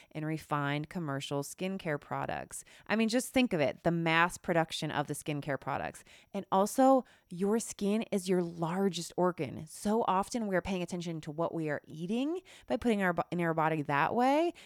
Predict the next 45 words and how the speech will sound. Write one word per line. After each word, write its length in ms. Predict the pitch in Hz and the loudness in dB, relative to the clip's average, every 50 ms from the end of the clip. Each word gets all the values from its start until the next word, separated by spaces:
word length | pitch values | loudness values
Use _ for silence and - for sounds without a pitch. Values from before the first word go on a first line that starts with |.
| - - _ | -20 -18 _
And 140 | - 156 - | -8 -6 -4
okay, 460 | - 175 - 208 202 180 175 175 165 | -4 -4 -4 -2 -2 0 0 2 0
I 100 | 160 151 156 151 - - | 0 -2 -4 -8 -10 -10
wanna 260 | 110 165 160 165 165 | -6 -6 -4 -4 -4
take 220 | 160 - 170 - - | -4 -4 -6 -6 -2
care 220 | 175 165 165 165 | 0 2 2 2
of 100 | 160 160 | 2 2
myself 640 | 170 160 160 160 - - 170 160 160 160 165 - - - - _ _ - | 0 -2 -2 -2 -2 0 2 2 4 2 2 0 -4 -14 -20 _ _ -2
by 120 | 160 160 | 0 0
what 200 | 156 151 160 160 | 0 0 -2 -2
I'm 160 | 156 151 151 | -4 -6 -6
putting 280 | - 175 160 156 151 - - | -6 -4 -4 -4 -6 -6 -4
in 160 | 147 151 147 | -4 -2 0
my 160 | 151 151 151 | 0 0 0
body, 480 | 147 151 143 147 151 165 202 220 226 - - - - - _ | 0 0 0 2 2 2 0 0 -2 -4 -6 -16 -20 -12 _
but 220 | 196 190 180 - | -8 -8 -6 -2
what 160 | 180 185 - | -2 0 0
you're 160 | - 214 226 - | 0 -2 -2 -2
putting 280 | - 208 190 185 185 - | -2 -2 -2 -2 -4 -6
on 220 | - 185 180 180 180 | -8 -6 -6 -4 -2
your 160 | 185 180 175 | -2 -2 -2
skin 580 | - - - - - 180 170 170 165 165 170 - - - | -4 -6 -10 -8 -2 0 2 4 4 2 2 -2 -4 -6
really 380 | 156 151 160 160 165 170 175 | -4 -2 -2 0 0 0 0
matters 460 | 170 165 151 160 156 160 160 160 - | 0 0 0 0 0 0 -2 -4 -6
too. 480 | - - - 320 311 277 240 226 208 - - - - - _ _ | -8 2 4 6 8 10 10 8 8 4 0 -8 -20 -20 _ _
The 120 | 202 190 | -6 -6
only 140 | 180 180 180 | -4 -4 -6
problem 480 | 170 - - 247 233 226 214 202 190 180 | -6 0 4 4 6 6 6 2 2 4
is 240 | 180 180 175 160 - | 2 2 2 0 -2
a 60 | - 170 | -4 -2
lot 260 | 165 170 170 180 190 | 2 2 4 4 2
of 140 | 190 175 - | 2 -2 -4
brands 420 | 180 190 196 196 190 185 180 - | -4 -2 -2 0 0 0 0 -2
can 140 | - 170 160 | -2 -4 -2
just 240 | - 170 156 - - | -2 -2 -2 -2 0
say 260 | 175 165 165 165 165 | 0 2 2 2 2
they're 160 | 160 165 160 | 2 0 -2
green 340 | 151 - 151 156 151 151 151 | -2 -4 -6 -6 -4 -6 -6
beauty 400 | 147 175 190 196 180 180 160 151 | -6 -4 -4 -2 0 0 0 0
or 120 | 147 143 143 | 0 0 -2
they're 200 | 143 147 143 - | -2 -4 -6 -6
clean 520 | - - - 196 196 190 185 170 160 156 | -8 -8 -6 -4 -2 -2 -2 -2 -2 0
or 120 | 147 147 | -2 -2
they're 160 | 143 151 151 143 | -2 -2 -4 -2
this, 340 | 170 185 180 165 - - | 0 0 0 0 -2 -6